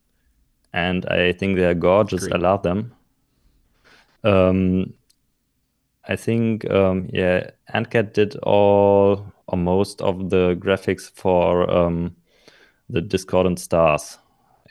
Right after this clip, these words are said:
Speaker 1: expansion. I might be wrong, but I think lots
Speaker 2: I think
Speaker 1: of
Speaker 2: he's
Speaker 1: things
Speaker 2: at least
Speaker 1: he
Speaker 2: a big
Speaker 1: did.
Speaker 2: contributor. Yeah, I don't, I
Speaker 1: Yeah.
Speaker 2: don't know, uh, who else may have been, but agreed. Yeah.
Speaker 1: And, uh, he had this, um, this cucumber field, and we said, "Well,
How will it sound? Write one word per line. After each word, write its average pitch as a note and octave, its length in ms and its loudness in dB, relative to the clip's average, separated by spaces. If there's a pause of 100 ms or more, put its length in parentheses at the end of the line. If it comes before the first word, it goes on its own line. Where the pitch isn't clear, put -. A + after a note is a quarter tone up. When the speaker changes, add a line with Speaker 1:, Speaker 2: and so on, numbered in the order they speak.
(100)
Speaker 1:
expansion. - 580 -10 (200)
I F#2+ 40 -2
might A#2+ 200 4
be A#2 80 4
wrong, A#2+ 260 6
but G#2+ 160 4
I G2 140 2
think G2+ 720 -4 (1900)
lots F#2+ 260 -2
Speaker 2:
I B2 40 0
think C3+ 100 -4
Speaker 1:
of - 40 -4
Speaker 2:
he's F#2+ 120 0
Speaker 1:
things D3+ 40 0
Speaker 2:
at C#3 100 -4
least D3 140 -2
Speaker 1:
he A2+ 40 -2
Speaker 2:
a G#2 40 -4
big A2 100 0
Speaker 1:
did. - 60 -6
Speaker 2:
contributor. G2 460 -10
Yeah, F#3+ 200 -10
I - 80 -6
don't, G3 200 -10
I - 80 -10
Speaker 1:
Yeah. - 140 0
Speaker 2:
don't F2 100 -4
know, F2+ 140 -8
uh, G2+ 340 -12
who G#2 180 -10
else F2 180 -10
may F2 120 -10
have D#2 120 -10
been, D#2+ 160 -14
but D#2+ 120 -16
agreed. F2 340 -14
Yeah. E2 240 -18 (600)
Speaker 1:
And, F#2 260 2
uh, F#2+ 300 2
he G2 200 -2
had B2 260 2
this, A2 460 2
um, G2+ 500 2 (120)
this G2 160 -6
cucumber G2+ 460 0
field, G#2+ 480 0 (1040)
and G2 200 -4
we F#2+ 80 -4
said, G2 280 -2
"Well, A#2+ 240 2